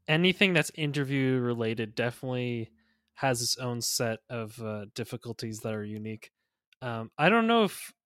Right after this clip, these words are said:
if you, if I ever told you this story, um, but I had, uh, when I was hosting an interview, I was hosting someone who, like, won this big tournament,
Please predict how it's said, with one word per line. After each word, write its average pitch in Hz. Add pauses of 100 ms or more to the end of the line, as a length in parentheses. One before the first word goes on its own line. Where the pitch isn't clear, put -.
(140)
if 135
you, 147 (480)
if 147
I 123
ever 120
told 117
you 123
this 147
story, 151 (540)
um, 110 (460)
but 127 (380)
I 143
had, 147 (1500)
uh, 113
when 123
I 131
was 135
hosting 160
an 113
interview, 123
I 113
was 113
hosting 139
someone 131
who, 127
like, 110
won 120
this 113
big 117
tournament, 117